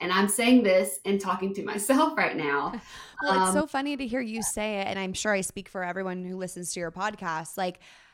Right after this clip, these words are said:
Speaker 2: I, and, uh, like, there's very few girls or women who, like,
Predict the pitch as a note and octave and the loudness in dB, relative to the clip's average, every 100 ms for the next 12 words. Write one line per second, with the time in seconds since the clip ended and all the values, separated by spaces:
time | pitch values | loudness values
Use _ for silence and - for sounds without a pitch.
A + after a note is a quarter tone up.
0 | _ _ - G3+ G#3 A3 A3+ A3 - _ | _ _ 0 4 4 2 0 -6 -10 _
1 | _ _ _ _ - G#3+ G3+ _ _ - | _ _ _ _ -2 0 0 _ _ -8
2 | - - A3+ A3 G#3 A3+ G#3 G#3+ A#3 D4+ | -6 -2 -2 0 0 0 0 -2 0 -2
3 | D4 - G3+ F#3+ F#3+ F#3+ F#3+ _ F#3+ F#3+ | -6 -8 -4 -2 -2 -4 -6 _ -20 -10
4 | F#3+ F3 F3 F3+ F#3+ F#3 F3+ E3+ F3+ F#3 | -4 -2 0 -2 -2 -4 -4 -6 -6 -6
5 | G3 F#3+ F3+ F3 D#3+ - | -6 -4 -4 -4 -6 -8